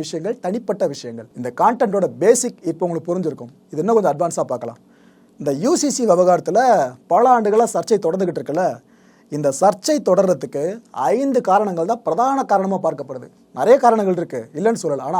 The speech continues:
அஞ்சு தான் பிரதானமா பார்க்கப்படுது. இதுல முத காரணம் என்னன்னா, சிலர் பயப்படுறது religious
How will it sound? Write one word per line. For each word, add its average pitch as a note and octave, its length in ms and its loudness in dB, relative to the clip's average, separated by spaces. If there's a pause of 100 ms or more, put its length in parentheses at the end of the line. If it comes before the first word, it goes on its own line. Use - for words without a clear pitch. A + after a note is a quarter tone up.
அஞ்சு F3+ 240 -6
தான் G3+ 140 -6
பிரதானமா G3+ 400 0
பார்க்கப்படுது. A#2+ 420 -4 (440)
இதுல A2 140 -14 (100)
முத A3 260 4
காரணம் F3 280 4
என்னன்னா, F#3 260 0 (280)
சிலர் A3+ 300 4
பயப்படுறது F3+ 480 0 (580)
religious A3+ 500 4